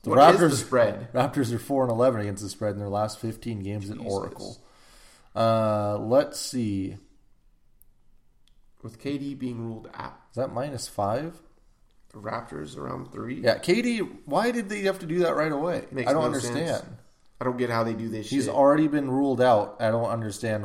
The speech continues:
Speaker 1: why
Speaker 2: That's what
Speaker 1: they
Speaker 2: I'm
Speaker 1: had to
Speaker 2: saying.
Speaker 1: do
Speaker 2: Like,
Speaker 1: it.
Speaker 2: is he gonna play?
Speaker 1: Is it 'cause they just didn't wanna answer the questions anymore?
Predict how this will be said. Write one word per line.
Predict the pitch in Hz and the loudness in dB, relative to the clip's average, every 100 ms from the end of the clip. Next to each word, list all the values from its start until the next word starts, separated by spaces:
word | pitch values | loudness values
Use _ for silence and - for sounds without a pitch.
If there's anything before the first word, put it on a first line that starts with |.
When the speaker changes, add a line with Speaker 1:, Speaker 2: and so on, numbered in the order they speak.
| 95 | 2
Speaker 1:
why | - | 4
Speaker 2:
That's | 220 | 6
what | |
Speaker 1:
they | 208 | 4
Speaker 2:
I'm | |
Speaker 1:
had | 131 | 4
to | - | 0
Speaker 2:
saying. | 262 | 0
Speaker 1:
do | 160 | -2
Speaker 2:
Like, | 113 - - | -4 -8 -14
Speaker 1:
it. | 143 | -16
Speaker 2:
is | - | -12
he | |
gonna | 247 196 | -10 -12
play? | - - 135 262 320 | -12 -10 -6 -6 -8
Speaker 1:
Is | 120 | -8
it | 123 | -2
'cause | 147 | 0
they | 135 135 | 2 2
just | 127 | 0
didn't | 139 123 | -4 0
wanna | 120 107 | 0 0
answer | 117 120 120 | -2 -4 -6
the | 104 | -6
questions | 110 117 123 - 160 | 0 -2 -2 -12 -10
anymore? | 160 165 170 202 | -10 -8 -10 -10